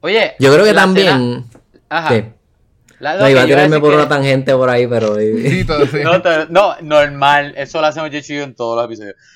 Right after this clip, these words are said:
Speaker 1: Pero yo iba, <laughs> yo iba a decir que la escena de Ring, de Ring, la escena que sale Samara del televisor a matar a Noah, en mi-, yo me acordaba que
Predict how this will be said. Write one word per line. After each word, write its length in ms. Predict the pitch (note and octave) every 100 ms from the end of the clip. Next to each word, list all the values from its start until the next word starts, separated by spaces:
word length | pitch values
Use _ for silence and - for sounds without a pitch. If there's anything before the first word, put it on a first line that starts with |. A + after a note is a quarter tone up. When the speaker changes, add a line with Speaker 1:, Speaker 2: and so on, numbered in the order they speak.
| _ -
Speaker 1:
Pero 180 | F3
yo 60 | F3
iba, 120 | F3+
<laughs> 60 | F3
yo 100 | G#3
iba 240 | E3 F#3+
a 40 | G#3
decir 180 | A3 G#3
que 80 |
la 80 | F#3+
escena 280 | F3+ D#3+ D#3
de 200 | G3 G#3
Ring, 360 | G3+ G#3+ G#3+ _
de 300 | C#3 B2 G#2+
Ring, 240 | G2+ G#2 _
la 100 | B2+
escena 220 | C3+ D#3 E3+
que 100 | F#3
sale 240 | F#3+ F#3
Samara 380 | G3 F3+ F3 F3
del 100 | F3
televisor 400 | E3+ E3+ D#3+ F3
a 60 |
matar 320 | D3+ B2+ B2+ C#3
a 80 |
Noah, 420 | D3 D#3+ B2 G#2 _ _ _ _ _
en 180 | C3+ C3
mi-, 120 | B2+
yo 200 | B2 B2+
me 80 | C3+
acordaba 440 | E3+ - A#3+ B3 -
que 300 | C#3 B2+